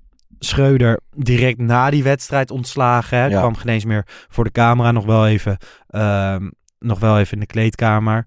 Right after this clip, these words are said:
Speaker 1: Hij sprak de groep toe en deed dat op een hele waardige manier. Hij bedankte ons voor de samenwerking, wenste ons veel succes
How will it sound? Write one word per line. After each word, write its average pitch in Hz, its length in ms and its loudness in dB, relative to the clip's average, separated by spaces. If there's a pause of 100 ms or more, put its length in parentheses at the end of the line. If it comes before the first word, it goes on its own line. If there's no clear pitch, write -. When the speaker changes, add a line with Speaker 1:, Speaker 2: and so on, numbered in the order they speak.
(160)
Speaker 1:
Hij 110 120 -2
sprak 107 280 0
de - 80 -6
groep 113 240 -4
toe 143 340 2
en 123 180 0
deed 127 200 2
dat 120 120 -6
op 120 80 -4
een 127 80 -2
hele 123 240 2
waardige 120 360 0
manier. 123 240 2
Hij 123 100 4
bedankte 120 360 2
ons 113 120 -8
voor 127 100 -6
de 113 60 -8
samenwerking, 127 760 0 (280)
wenste 143 380 0
ons 131 160 0
veel 135 180 0
succes - 460 -2